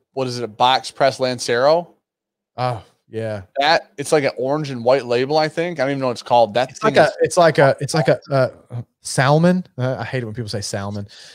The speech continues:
Speaker 2: It's, it's a,
Speaker 1: Salmon.
Speaker 2: a salmon. It's a s-, it, it's like, I hate the, the, using the word salmon to describe a color, but I can't think of how else to describe the color of the band on that. Is that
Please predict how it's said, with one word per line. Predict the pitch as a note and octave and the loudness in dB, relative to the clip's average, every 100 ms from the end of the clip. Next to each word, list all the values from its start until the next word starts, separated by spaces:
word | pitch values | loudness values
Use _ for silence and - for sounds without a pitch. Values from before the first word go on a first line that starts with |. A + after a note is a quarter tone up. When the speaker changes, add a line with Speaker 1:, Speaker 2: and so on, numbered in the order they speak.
| - | -2
Speaker 2:
It's, | D3 D3 | 0 2
it's | E3 D3 | 2 4
a, | D#3+ | 4
Speaker 1:
Salmon. | C#3+ B2+ - _ _ D3+ | 2 -2 -10 _ _ -10
Speaker 2:
a | |
salmon. | - D#3+ D3 D3+ D#3 - | 0 2 4 2 0 -4
It's | E3 - | -12 -10
a | |
s-, | - - | -10 -4
it, | D#3 - | -4 -4
it's | E3 A3+ | -2 0
like, | G#3+ - - - - | 0 -4 -16 -12 -4
I | C3 | 2
hate | A#3 G#3 | 2 2
the, | F3 - - | -2 -4 -4
the, | E3 E3 | -4 0
using | E3 F3 D3+ | 0 2 0
the | C#3+ | 2
word | C#3+ D3 C3 | 4 2 0
salmon | - D3+ D3 C#3+ B2+ A#2 | -2 -2 -2 -4 -6 -8
to | - C3+ | -6 -4
describe | B2 - C3 B2+ | -4 0 0 -2
a | G#2+ | -6
color, | - C3+ A2+ F2+ G2 _ | -8 -8 -8 -12 -16 _
but | D3 C3+ | -2 0
I | D3+ | -2
can't | - G#3 C#3+ | -2 -4 -4
think | G#3 F3+ | -4 -2
of | C#3+ A#2 _ _ _ _ _ _ - | -4 -6 _ _ _ _ _ _ -2
how | D#3+ | 2
else | D#3 D#3+ | 2 2
to | C#3 | 0
describe | B2+ D#3 C#3+ C3+ | -2 2 2 0
the | |
color | - - E3 C#3 | -4 0 2 2
of | A#2+ | 0
the | A#2+ | -4
band | B2+ C3+ C3 A#2+ | -6 -4 -6 -6
on | A#2 | -6
that. | A#2+ A2+ _ D3+ | -8 -10 _ -6
Is | |
that | C#3+ | -2